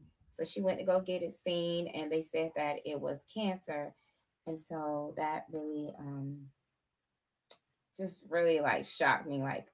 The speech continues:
"What?" So my mom had to go through all the chemotherapy and all that, and she ended up having to lose, um, she had to get one of her breasts amputated. So, um, she got her breast amputated, and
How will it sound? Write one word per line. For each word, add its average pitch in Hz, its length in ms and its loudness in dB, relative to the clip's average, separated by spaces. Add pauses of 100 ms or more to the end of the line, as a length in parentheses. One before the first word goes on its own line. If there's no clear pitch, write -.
"What?" 156 480 2
So 151 340 0 (320)
my 165 80 -2
mom 180 220 4
had 196 80 6
to 190 60 4
go 175 140 4
through 165 180 0
all 147 160 4
the 143 80 -2
chemotherapy 170 1080 2
and 151 140 -4
all 147 160 0
that, 143 400 0
and 143 300 -2 (220)
she 208 220 2
ended 220 160 4
up 214 60 -4
having 175 200 2
to 156 80 0
lose, 156 540 2 (120)
um, 139 540 -4 (340)
she - 160 0
had 196 120 8
to 196 60 2
get 175 180 4
one 156 160 2
of 165 60 -2
her 143 100 2
breasts 143 320 2
amputated. - 600 -8 (480)
So, 165 500 -4
um, 160 440 -10 (920)
she - 140 -8
got 165 140 2
her 165 60 0
breast 165 320 0
amputated, 185 640 -2
and 170 420 -4